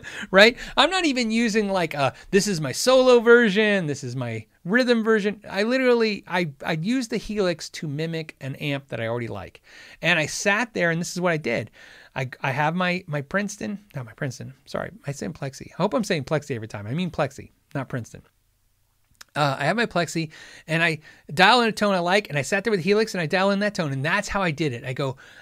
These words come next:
I go, "He's, he's right." You, you find a tone that you like in a real amp, and then I just sat there with the Helix until I found that they sounded really good,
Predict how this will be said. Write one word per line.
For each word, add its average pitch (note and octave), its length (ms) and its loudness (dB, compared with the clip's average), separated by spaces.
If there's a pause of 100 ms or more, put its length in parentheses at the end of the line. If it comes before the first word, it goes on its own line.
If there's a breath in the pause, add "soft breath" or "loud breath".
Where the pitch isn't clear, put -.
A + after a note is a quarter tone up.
I C#3+ 40 -8
go, C#3 140 -4
"He's, C#3 400 -6
he's D3 220 -8
right." E3 420 0 (340 soft breath)
You, C#3+ 380 -4
you C#3 160 -6
find F3+ 420 -2
a B3 60 -4
tone F#3 360 -4
that C#3+ 100 -6
you C3 100 -6
like D3+ 240 -2
in C3 60 -4
a B2+ 60 -2
real F#3+ 280 0
amp, C3 260 -2
and C3 120 -6
then D3+ 80 -4
I C#3 80 -6
just B2 120 -10
sat E3+ 200 -4
there G#3 80 -2
with F#3+ 100 -8
the E3 60 -8
Helix E3+ 320 -4
until C#3 240 -6
I B2 100 -6
found D3 500 -6
that C3 240 -6
they C3+ 120 -4
sounded C#3 420 -4
really C#3+ 220 -4
good, C3 280 -2